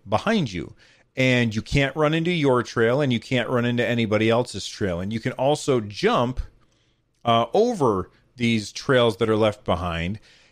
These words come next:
And it's very, very fast-paced and hilarious. You have the ability to jump and to dash, and your job is just to survive as long as you can and maybe cut other people off in order to,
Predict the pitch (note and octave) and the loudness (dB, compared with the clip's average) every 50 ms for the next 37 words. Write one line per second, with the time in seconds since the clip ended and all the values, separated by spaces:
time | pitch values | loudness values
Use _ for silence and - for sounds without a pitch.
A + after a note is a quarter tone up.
0 | _ _ C3+ C#3 C#3+ C#3 C3 A#2 G#2+ G#2+ G2+ B2 D3 E3+ F#3 F#3 E3 D#3+ D#3 C#3+ | _ _ -2 -2 0 0 0 -2 -4 -6 -2 0 2 2 2 2 2 2 2 2
1 | A#2+ - - B2 A#2 A#2 A2+ - - - - A#2 A2 A2 G#2 - - - C3+ B2+ | 0 0 0 0 0 0 0 -2 -4 -4 -2 0 2 2 0 -2 -4 -4 -2 0
2 | B2+ B2+ A#2 G2 A#2 A2 A2 G#2+ G2 G2 G2 G2+ F#2+ - - A2+ A2 B2+ C3 C3+ | 0 0 0 0 0 0 2 2 2 2 0 0 -2 -4 -4 -2 0 2 2 0
3 | C3+ C#3 C#3 C3+ C3 A#2+ B2+ B2 B2+ B2+ A#2+ A2+ G#2 G2+ F2+ E2+ C3+ C#3+ C#3+ C#3 | 0 0 0 0 0 2 2 2 2 2 0 0 0 -2 -2 0 0 0 0 -2
4 | - - - A2+ A2 G2 - G2+ E2+ E2 - A2+ A2+ A#2+ B2 B2 B2 - - - | -4 -6 -4 -4 -4 -2 -4 -8 -8 -4 -2 -2 0 0 -2 -2 -4 -6 -10 -16
5 | _ - _ _ _ - B2 B2 B2 B2 A#2+ A#2 A2+ C3+ E3 F3 C#3 D#3 D3+ D3+ | _ -20 _ _ _ -6 -2 0 0 2 2 2 2 2 2 2 2 2 2 2
6 | D#3 D#3 D3+ C3+ - C#3+ C3+ - - - B2 - - A#2 G#2+ A2+ A#2 B2+ C3+ A#2+ | 2 0 -2 -4 -4 -6 -6 -6 -6 -14 -12 -6 -4 -2 2 2 4 4 4 2
7 | G#2 G2+ F#2 G2+ A2 A2+ A#2+ A#2 A2+ G2+ G#2+ F#2 - - C3 C3 B2+ A2 G2+ G2+ | 2 0 -2 0 0 2 2 0 0 -2 -4 -6 -4 -2 -2 0 0 0 0 0
8 | G#2+ G#2+ A2 A2+ G2+ - - C#3 C3+ C3 - B2+ B2+ B2+ A#2+ G#2 - - A#2+ - | 0 0 0 0 -2 -4 0 0 0 2 2 2 2 2 0 -2 -4 -8 -6 -4
9 | G#2 G2 - G#2 A2 A2+ A2 - - A2 A2 A2 A2 A2 G#2 - - - A2 G#2 | -2 -2 -2 -2 -2 -2 -2 -2 -2 -2 0 2 2 2 0 -2 -2 -2 0 0
10 | G2+ | 0